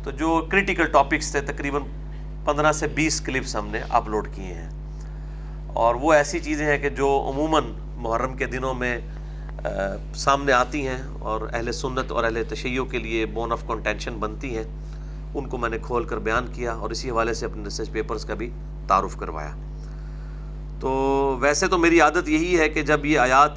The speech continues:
اس قسم کی آتی ہیں، مسئلہ تقدیر پہ آیات آئیں تو میں نے تقریباً سات گھنٹے گفتگو کی چار نشستوں میں۔ تو لیکن یہ شیعہ سنی کنفلکٹ چار نشستوں میں کرنا مشکل ہو جاتا ہے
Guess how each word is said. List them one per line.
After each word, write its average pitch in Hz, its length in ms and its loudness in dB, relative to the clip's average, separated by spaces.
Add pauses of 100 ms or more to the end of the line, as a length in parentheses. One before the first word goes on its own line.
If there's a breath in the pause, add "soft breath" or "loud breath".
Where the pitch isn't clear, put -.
اس - 200 -4
قسم 147 220 -4
کی 143 120 0
آتی 131 320 2
ہیں، 127 180 0
مسئلہ 120 300 -2
تقدیر 131 400 -2
پہ 135 140 2
آیات 127 380 6
آئیں 127 180 0
تو 120 120 -4
میں 117 160 0
نے 123 160 -2 (480 loud breath)
تقریباً 131 380 -2
سات 139 460 4
گھنٹے 123 320 -2
گفتگو 123 360 -4
کی 120 240 -6
چار 127 200 4
نشستوں 110 500 -6
میں۔ 78 120 -8 (1300 loud breath)
تو 131 180 -2
لیکن 160 280 2
یہ 180 560 6 (140)
شیعہ 170 340 2
سنی 175 320 2
کنفلکٹ 151 540 0 (260)
چار 160 260 8
نشستوں 151 460 -2
میں 147 120 2
کرنا 143 300 2
مشکل 135 360 0
ہو 95 100 -2
جاتا 80 300 -6
ہے - 40 -10